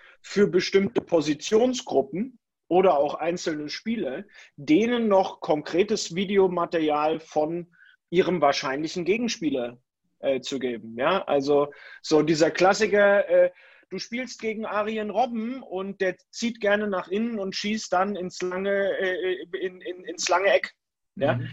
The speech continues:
Speaker 1: Ich meine, das werden da alle, <laughs> alle Spieler schon mal gesehen haben, sozusagen, aber vom Prin-, also vom Prinzip her ist eine so-, wäre eine solche Handreichung auf jeden Fall ein Mehrwert,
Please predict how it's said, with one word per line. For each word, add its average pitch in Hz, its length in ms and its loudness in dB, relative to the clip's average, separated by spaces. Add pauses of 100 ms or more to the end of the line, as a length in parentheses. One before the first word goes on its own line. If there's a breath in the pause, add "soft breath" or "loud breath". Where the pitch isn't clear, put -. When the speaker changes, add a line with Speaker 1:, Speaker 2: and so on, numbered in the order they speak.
(160 loud breath)
Speaker 1:
Ich - 100 -8
meine, 160 160 2
das 165 180 2
werden 196 220 4
da 190 140 4
alle, 175 280 -2
<laughs> 208 240 -6
alle 214 180 -2
Spieler 214 380 -2
schon 214 180 -4
mal 208 120 -2
gesehen 202 440 -6
haben, 160 380 -8
sozusagen, 170 640 -6
aber 165 500 -2
vom 190 220 -4
Prin-, 196 200 -4 (140)
also 170 200 -6
vom 180 260 0
Prinzip 180 520 -6
her 143 240 -2 (420 loud breath)
ist 196 300 0
eine 165 200 4
so-, 160 200 0
wäre 180 260 4
eine 160 220 0
solche 151 420 -4
Handreichung 147 880 -6 (800)
auf - 240 0
jeden 151 240 -2
Fall 170 300 2
ein 156 140 -4
Mehrwert, 170 520 2